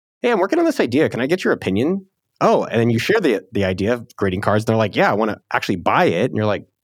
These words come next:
"Really?" And then you're like, "Oh man, I have a little confidence, I have a little motivation, I have a little understanding that you can now then work off of."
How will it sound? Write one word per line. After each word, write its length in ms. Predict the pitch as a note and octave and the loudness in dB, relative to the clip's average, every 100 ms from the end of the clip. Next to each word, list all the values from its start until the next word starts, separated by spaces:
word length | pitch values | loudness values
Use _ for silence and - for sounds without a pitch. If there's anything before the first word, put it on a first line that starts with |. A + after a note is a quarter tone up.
| - | -8
"Really?" 440 | E2+ G#3 E4+ F#4+ _ _ - | -2 2 2 -2 _ _ -4
And 80 | C3+ | 0
then 80 | D#3 | 2
you're 100 | D#3+ | 2
like, 140 | C#3 | 2
"Oh 60 | F3+ | 0
man, 240 | D3 F#3 | 0 0
I 80 | A2 | 0
have 120 | B2 | 0
a 20 | |
little 160 | A#2 A2 | 0 -2
confidence, 580 | - A#2+ C3 C3+ B2+ A#2+ | -2 -2 0 0 0 0
I 60 | |
have 80 | A2 | 0
a 40 | G#2+ | 0
little 140 | G2 | 0
motivation, 640 | F#2 F2+ G#2+ B2+ B2 C3+ A#2+ | 0 0 2 0 2 0 2
I 60 | |
have 140 | A2+ A2 | 0 0
a 40 | |
little 380 | G#2 G2+ F#2 - - | 0 0 -2 -6 -6
understanding 720 | A2 F#2 - B2 C#3 D3+ G#2 | -4 -4 -2 0 2 2 2
that 160 | F#2+ F#2+ | 0 -2
you 60 | G2+ | -2
can 80 | G#2 | -2
now 200 | G2+ G#2+ | 0 0
then 200 | G2 F2+ | 0 -2
work 200 | E2 F#2 - | -2 -4 -2
off 260 | F#2+ G#2+ | -2 -2
of." 300 | C#2+ F2 - | -6 -8 -14